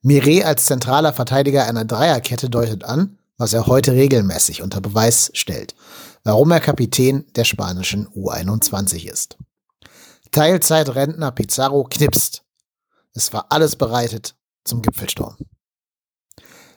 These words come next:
Am Ende sollten zwölf zu neun Torschüsse für uns zu Buche stehen, mehr gewonnene Zweikämpfe,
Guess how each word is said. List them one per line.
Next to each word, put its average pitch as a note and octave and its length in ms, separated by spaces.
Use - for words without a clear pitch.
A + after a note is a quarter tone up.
Am A#2+ 140
Ende E3+ 640
sollten B2 520
zwölf D#3 340
zu C3 120
neun A#2 240
Torschüsse - 420
für A2 120
uns A2 240
zu - 100
Buche D3 300
stehen, - 420
mehr C#3 300
gewonnene A#2+ 480
Zweikämpfe, B2+ 760